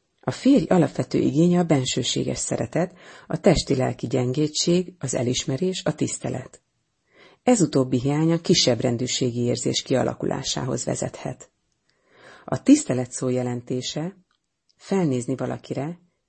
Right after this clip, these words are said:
elismerni az elsőbségét. A férj önértékelése függ a feleségtől kapott tisztelettől.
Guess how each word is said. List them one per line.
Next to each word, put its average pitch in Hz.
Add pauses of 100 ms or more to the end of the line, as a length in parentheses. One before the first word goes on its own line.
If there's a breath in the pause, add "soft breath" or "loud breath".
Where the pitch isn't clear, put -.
(260)
elismerni 131
az 139
elsőbségét. - (840 soft breath)
A -
férj 226
önértékelése 135
függ 170
a 131
feleségtől -
kapott -
tisztelettől. -